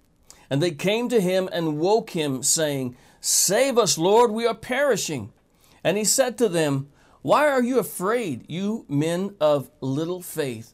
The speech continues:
Oligopistos. Then he got up and rebuked the winds and the sea, and it became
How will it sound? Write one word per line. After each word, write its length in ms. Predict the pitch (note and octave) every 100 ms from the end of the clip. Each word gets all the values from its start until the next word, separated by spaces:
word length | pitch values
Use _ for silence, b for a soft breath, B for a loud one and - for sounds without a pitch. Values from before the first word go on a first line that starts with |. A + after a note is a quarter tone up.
| -
Oligopistos. 1040 | C#3+ E3 D#3 C3+ B2+ A2+ B2+ A2+ A2 - _ _ _ _ b b b
Then 100 | F3+
he 80 | A#3
got 240 | G#3+ B3
up 220 | A#3+ A#3+ -
and 160 | F3+
rebuked 420 | E3+ D3+ G#3 A#3+
the 80 | C4
winds 380 | G#3+ F3+ F#3 F3+
and 100 | G3
the 60 | G3
sea, 340 | D#3 D#3 D#3+
and 80 | D3+
it 80 | D3+
became 380 | D#3 E3+ D3+